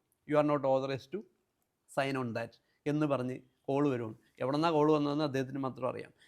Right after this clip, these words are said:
അത് എന്ന്, who scuttled that attempt? ഇതാണ് ആദ്യത്തെ നമ്മുടെ മുമ്പിലുള്ള ചോദ്യം. അത് തന്നെ നമുക്ക് മനസ്സിലാവും ഇത് ഒരിക്കലും സോൾവ് ചെയ്യപ്പെടരുത് എന്ന് ആഗ്രഹിക്കുന്ന ഒരു ലോബി നമ്മുടെ സീറോ മലബാർ ചർച്ചിൽ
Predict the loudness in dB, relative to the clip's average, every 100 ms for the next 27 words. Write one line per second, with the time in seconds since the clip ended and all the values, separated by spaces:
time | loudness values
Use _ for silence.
0 | _ 4 8 12 12 12 6 -14 _ _
1 | _ -2 2 2 2 0 2 8 8 8
2 | 8 6 6 4 4 4 4 2 0 _
3 | _ -8 -6 -6 0 0 -2 -10 -20 _
4 | -6 -2 0 -2 -2 -2 0 -2 -2 -2
5 | -4 -4 -6 -6 -10 -10 -8 -8 -8 -10
6 | -10 -20 _ _ _ _ _ _ 4 8
7 | 8 6 4 4 6 4 4 2 2 0
8 | 0 0 0 0 2 0 -6 -2 0 2
9 | 4 4 4 2 2 2 0 2 2 -2
10 | 0 2 6 4 4 0 4 2 6 8
11 | 10 8 6 2 -4 -6 0 0 0 -2
12 | -2 2 4 6 6 6 4 2 4 4
13 | 4 2 4 4 4 0 -6 _ _ _
14 | _ -10 -2 0 0 -2 -6 -8 -4 -4
15 | -2 -4 -6